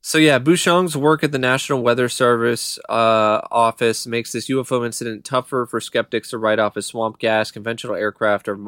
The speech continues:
or mylar balloons. The episode wraps up with Bushong corroborating witness reports of sensor data,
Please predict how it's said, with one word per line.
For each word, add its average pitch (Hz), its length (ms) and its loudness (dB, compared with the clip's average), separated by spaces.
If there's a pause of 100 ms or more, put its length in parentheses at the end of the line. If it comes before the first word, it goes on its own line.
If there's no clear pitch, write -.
(100)
or 113 140 -6
mylar 104 500 -2
balloons. 131 840 -6 (1040)
The 120 120 2
episode 131 480 2
wraps 120 380 2
up 123 100 0
with 117 140 -6
Bushong 120 420 -2
corroborating 117 720 2
witness 117 340 -6
reports 113 540 -2
of 110 100 -6
sensor 127 460 -6
data, 117 600 4